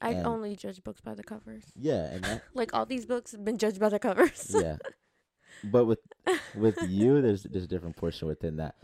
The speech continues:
Speaker 2: um, to where I say
Speaker 1: <laughs>
Speaker 2: you shouldn't judge a book by its cover. But for me is, when you look at a female, you always go by looks,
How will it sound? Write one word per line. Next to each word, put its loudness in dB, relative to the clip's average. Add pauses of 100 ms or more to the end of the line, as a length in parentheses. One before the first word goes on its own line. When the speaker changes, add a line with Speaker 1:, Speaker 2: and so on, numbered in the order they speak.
(240)
Speaker 2:
um, -6 (140)
to -2
where 0
I -2
say -2 (160)
Speaker 1:
<laughs> -20
Speaker 2:
you -2
shouldn't -6
judge -4 (120)
a -4
book -4
by -4
its -8
cover. -10 (300)
But 0
for -4
me -4
is, -4 (280)
when -4
you -4
look -2
at 2
a 0
female, -4
you 0
always 4
go 2
by 0
looks, -6